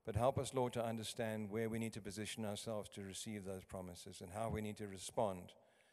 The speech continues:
to see the fulfillment of those promises. Thank you for the examples we have from your word. Thank you for the encouragement we have in your word. Amen. God bless you and keep you and make his face to shine upon you. And we look forward to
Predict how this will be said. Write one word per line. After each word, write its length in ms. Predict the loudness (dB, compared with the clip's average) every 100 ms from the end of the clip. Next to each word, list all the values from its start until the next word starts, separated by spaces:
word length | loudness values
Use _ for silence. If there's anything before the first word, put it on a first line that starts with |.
| _ -14
to 100 | -8
see 160 | -4
the 140 | -2 -2
fulfillment 540 | -4 -4 -2 0 0
of 80 | -2
those 160 | -4 -4
promises. 520 | -6 -4 -6 -10 -4
Thank 200 | -2 -2
you 60 | -2
for 140 | -4
the 80 | -4
examples 560 | -2 0 0 0 -2 -2
we 80 |
have 180 | -2 -4
from 180 | -4 -6
your 120 | -4
word. 360 | -4 -2 -2 -6 -14 _ -20 -20 _ -4
Thank 180 | -4
you 60 | -4
for 100 | -6
the 80 | -4
encouragement 600 | -6 -2 -2 -2 -6 -6
we 80 | -6
have 200 | -6 -6
in 80 | -6
your 140 | -6
word. 360 | -6 -10 -12 -18 _ _ _ _ -12 -8
Amen. 340 | -6 -6 -10 _ _ _ _ _ _ _ _ _ _ -20 -20 -20 -4
God 160 | 0 2
bless 300 | 4 4 4
you 80 | 2
and 100 | 2
keep 280 | 0 0
you 140 | 2 2
and 80 | 4
make 220 | 2 0
his 140 | -4
face 260 | 2 2 2
to 100 | -4
shine 300 | 2 2 4
upon 280 | 4 2 4
you. 180 | 2
And 120 | 2 0
we 80 |
look 180 | 0 -2
forward 280 | 2 4 4
to 240 | 2 -2